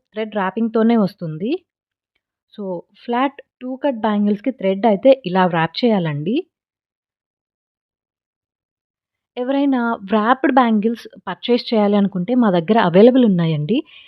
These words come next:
ఎవరైనా ఇంట్రెస్ట్ ఉన్న వాళ్ళు కామెంట్స్‌లో చెప్పడం కానీ, లేదా డైరెక్ట్‌గా స్క్రీన్ మీద ఇచ్చిన నెంబర్‌కి మెసేజ్ చేసినా మేము ప్రైస్ డీటెయిల్స్ అవైతే చెప్తాము.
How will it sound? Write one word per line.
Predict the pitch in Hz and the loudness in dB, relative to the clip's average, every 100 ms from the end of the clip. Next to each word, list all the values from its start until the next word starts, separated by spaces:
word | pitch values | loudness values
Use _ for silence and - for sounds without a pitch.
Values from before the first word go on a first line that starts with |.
| _ - | _ -6
ఎవరైనా | 220 220 226 | -2 0 0
ఇంట్రెస్ట్ | 233 196 233 247 262 | 0 0 -2 -2 0
ఉన్న | 226 | 2
వాళ్ళు | 208 190 196 | 2 2 2
కామెంట్స్‌లో | 185 170 190 208 220 | 0 2 2 2 0
చెప్పడం | - 185 190 190 | 0 -2 -2 -2
కానీ, | 180 196 | -2 0
లేదా | 247 202 | 2 2
డైరెక్ట్‌గా | 208 180 180 - - | 2 2 0 -4 -8
స్క్రీన్ | 220 - 208 233 | -8 -4 -2 0
మీద | 240 | 2
ఇచ్చిన | 220 190 185 | 2 0 -2
నెంబర్‌కి | 180 165 175 190 - 233 220 170 _ _ | -2 0 0 0 -2 -2 -2 -4 _ _
మెసేజ్ | 180 175 233 233 | -12 -8 -8 -6
చేసినా | 226 202 | -6 0
మేము | 262 233 196 | 2 2 2
ప్రైస్ | 180 180 202 | 2 2 4
డీటెయిల్స్ | 202 202 202 196 | 4 6 6 6
అవైతే | 190 165 160 240 | 4 2 0 0
చెప్తాము. | - 165 - 196 165 | -2 -6 -8 -10 -8